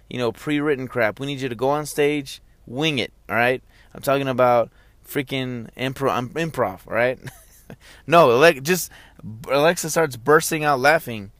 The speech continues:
you know, and I don't know, I don't know why. I don't wanna read into the article right now because it, it seems like too much, uh, you know, to, like, you know, put on,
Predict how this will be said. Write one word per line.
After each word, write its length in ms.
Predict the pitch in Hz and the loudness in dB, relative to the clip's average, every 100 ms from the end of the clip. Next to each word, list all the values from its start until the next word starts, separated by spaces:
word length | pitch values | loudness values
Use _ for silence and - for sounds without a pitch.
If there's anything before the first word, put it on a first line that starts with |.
| _ _ _ _ _ _ - _ _ | _ _ _ _ _ _ -20 _ _
you 120 | 120 | -8
know, 280 | 117 107 104 - | -4 -4 -6 -8
and 120 | 113 | -4
I 80 | 123 | -4
don't 120 | 127 | -4
know, 80 | 101 | -6
I 140 | 120 | -6
don't 120 | 123 | -4
know 140 | 117 113 | -4 -2
why. 240 | 127 110 | 0 0
I 80 | 123 | 0
don't 100 | 143 | -2
wanna 160 | 135 | -4
read 160 | 120 120 | -4 -4
into 220 | 120 113 | -6 -8
the 100 | 104 | -4
article 360 | 107 123 - 101 | -2 -4 -6 -8
right 200 | 101 101 | -8 -8
now 180 | 123 104 | -8 -10
because 320 | 98 98 98 | -12 -12 -12
it, 100 | - | -12
it 180 | 104 - | -14 -12
seems 260 | 113 107 | -12 -10
like 140 | 101 95 | -12 -14
too 140 | 113 | -12
much, 400 | 104 98 98 - _ _ _ _ _ | -10 -10 -12 -18 _ _ _ _ _
uh, 360 | 95 98 95 - - _ _ _ _ - | -6 -2 -2 -4 -12 _ _ _ _ -14
you 140 | 107 | -8
know, 240 | 113 95 - _ _ _ _ _ _ _ _ _ _ | -6 -8 -12 _ _ _ _ _ _ _ _ _ _
to, 280 | - 113 95 | -8 -8 -8
like, 240 | 85 73 - - _ | -10 -12 -12 -20 _
you 100 | 98 | -16
know, 100 | 87 | -14
put 180 | - 110 | -8 -4
on, 260 | 104 95 | -4 -6